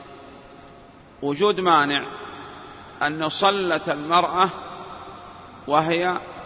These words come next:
حائض فالصلاة باطلة، وإذا كانت عالمة بالحيض فهي آثمة. نعم، وإن كانت لا تعلم وصلت واكتشفت بعد الصلاة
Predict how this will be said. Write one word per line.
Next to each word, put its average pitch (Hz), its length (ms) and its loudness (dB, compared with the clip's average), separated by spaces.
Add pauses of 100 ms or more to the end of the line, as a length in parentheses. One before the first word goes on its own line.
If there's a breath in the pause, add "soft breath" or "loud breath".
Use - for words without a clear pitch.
(380)
حائض 139 300 8 (360)
فالصلاة 170 600 4 (800)
باطلة، 131 440 6
وإذا 127 180 2
كانت 160 420 0
عالمة 160 840 6
بالحيض 160 480 -2 (800)
فهي 156 480 2 (560)
آثمة. 151 520 6 (400)
نعم، 127 260 2 (340)
وإن 151 140 -2
كانت 180 320 2
لا 185 160 6
تعلم 147 400 4
وصلت 160 500 0
واكتشفت 147 520 -4
بعد 147 200 -2
الصلاة 147 480 0